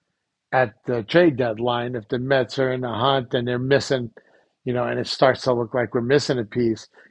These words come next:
guys become available, the Mets will absolutely add a piece if it makes sense. Um,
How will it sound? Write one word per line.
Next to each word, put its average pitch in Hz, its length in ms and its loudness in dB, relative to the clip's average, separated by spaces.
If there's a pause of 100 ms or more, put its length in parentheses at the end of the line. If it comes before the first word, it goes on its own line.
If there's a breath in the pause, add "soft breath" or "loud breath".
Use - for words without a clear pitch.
(140)
guys 113 260 4
become 127 320 -2
available, 139 800 4 (500)
the 120 80 -6
Mets 139 340 2
will 131 140 2 (100)
absolutely 135 1000 -2 (280)
add 131 180 -2
a 127 60 -4
piece 127 480 -8
if 147 180 -8
it 147 120 -10
makes 127 320 -6
sense. 117 560 -8 (1400)
Um, 107 540 -12